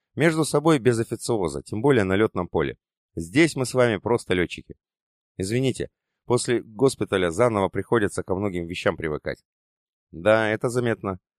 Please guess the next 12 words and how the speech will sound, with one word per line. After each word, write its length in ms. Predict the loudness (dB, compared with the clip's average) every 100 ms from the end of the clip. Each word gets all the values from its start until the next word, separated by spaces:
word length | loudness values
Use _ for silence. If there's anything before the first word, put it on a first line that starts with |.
| _ _ 2
Поэтому 480 | 2 4 2 2
вы 280 | 2 2 2
и 40 | -2
сегодняшний 640 | -2 0 0 -2 -4 0
завтрак 380 | 2 0 -2 -4
со 140 | -4
вчерашним 560 | -2 2 2 0 -6 -4
ужином 460 | -2 0 0 -2 -2
в 40 |
офицерском 560 | -6 -4 -2 -2 -4 -8
собрании 460 | -4 0 0 -2
пропустили». 640 | -8 -10 -10 -8 -8 -8